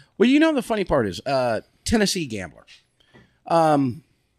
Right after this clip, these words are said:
state of Tennessee, well, from what I understand in that county up there, they call the county, "Hey, we're putting on a gambler." "What is that?" "Oh, it doesn't make a difference what it is." They don't charge to get rid of the trash. And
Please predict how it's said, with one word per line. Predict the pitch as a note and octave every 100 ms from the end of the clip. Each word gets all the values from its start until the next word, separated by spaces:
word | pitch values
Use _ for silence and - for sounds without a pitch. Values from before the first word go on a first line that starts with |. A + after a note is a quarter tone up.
| _ _ _ -
state | - E3+ F3+
of |
Tennessee, | G#3+ F#3 E3 E3 D3+
well, | C3 C3
from | - D3
what | D3
I |
understand | D3+ D3+ D3+ A#2+
in |
that | B2+ -
county | D3+ F#3+ C#3+
up | F#3
there, | A#2 F#2+ _ _ _ _ _ _ _ -
they | G2 A2+ F3+ C4+
call | - A3 A#3 G3+
the | C#3 C#3+
county, | F3 G#3+ G2 _
"Hey, | - A#3+ A#2 _ _ _ -
we're | F2+ C#3+
putting | G3+ F#3+ C#3+
on | D3+
a |
gambler." | D#3+ A3 C#3 E2+
"What | F2 G#2 D3
is |
that?" | D3 E3 - _ _ _ _ _ _ A2
"Oh, | G#2+ F2+ - _ _ _ -
it |
doesn't | A2+ C#3+ D3+
make | D3
a | A2
difference | D#3+ A3+ D3
what | A2+ A2+
it | C#3+
is." | A3 G#2+ - _ _ _ _ _ _ _ _
They | A2 G#2+ D#3
don't | E3 G3+ -
charge | - D#3 E3 D3+ B2
to | B2+
get | -
rid | C3
of | C3
the | A2+
trash. | - C3 A2+ F#2 - - _ _ _ _ _ _ _ _ _ _ _ _ _ _ _ _ _ -
And | F3 E3 D3+